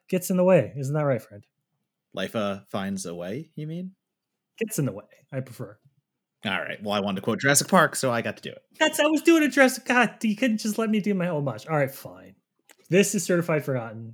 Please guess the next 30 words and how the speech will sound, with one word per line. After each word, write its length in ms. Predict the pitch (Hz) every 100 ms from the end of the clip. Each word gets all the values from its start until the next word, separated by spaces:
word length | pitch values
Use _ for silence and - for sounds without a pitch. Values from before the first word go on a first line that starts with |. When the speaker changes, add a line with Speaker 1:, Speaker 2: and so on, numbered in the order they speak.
| 131
Speaker 1:
This 220 | 139 -
is, 500 | 147 143 139 135 - _
uh, 240 | 151 143 151
a 140 | 165 151 -
horror 180 | 202 208
podcast 540 | 196 175 175 175 180
that 80 | 147
deals 240 | 151 135
with 100 | 131
movies 340 | 139 135 131 123
that 200 | 120 -
have 320 | 143 120 -
ten 260 | - 165 180
or 160 | 156
fewer 300 | 151 151 143
Rotten 220 | 131 123
Tomatoes 340 | - 131 120 107
reviews. 580 | 117 175 247 254 208 - - - - _ _
Um, 420 | 143 135 131 135 -
if 180 | 135
you 100 | 139
look 160 | 156 202
through 160 | 220 196
our 120 | 190
list 240 | 190 -
of 120 | 170
past 300 | - 185 175
episodes, 400 | 180 202 196 165
guess 260 | 139 156 165
what? 300 | 196 208 -